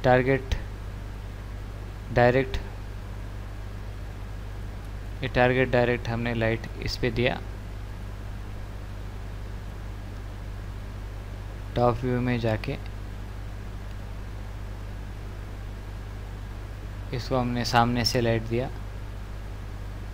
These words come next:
साइड से भी हम लाइट को, सोर्स को डायरेक्शन चेंज करते हैं इस तरीके से।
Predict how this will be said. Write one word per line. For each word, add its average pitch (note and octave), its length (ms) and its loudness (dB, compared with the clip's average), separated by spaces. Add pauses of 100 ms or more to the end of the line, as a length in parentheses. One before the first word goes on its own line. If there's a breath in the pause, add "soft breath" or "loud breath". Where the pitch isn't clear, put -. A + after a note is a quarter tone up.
(1160)
साइड - 540 2
से A#2 200 2
भी A#2+ 140 2
हम A2+ 220 0
लाइट A2 220 0
को, A#2 280 -4 (760)
सोर्स A#2 420 0
को B2 140 0
डायरेक्शन A2+ 460 0
चेंज A2+ 340 -4
करते - 300 -6
हैं A#2 80 -2
इस - 160 -4
तरीके A2+ 320 -2
से। - 220 -4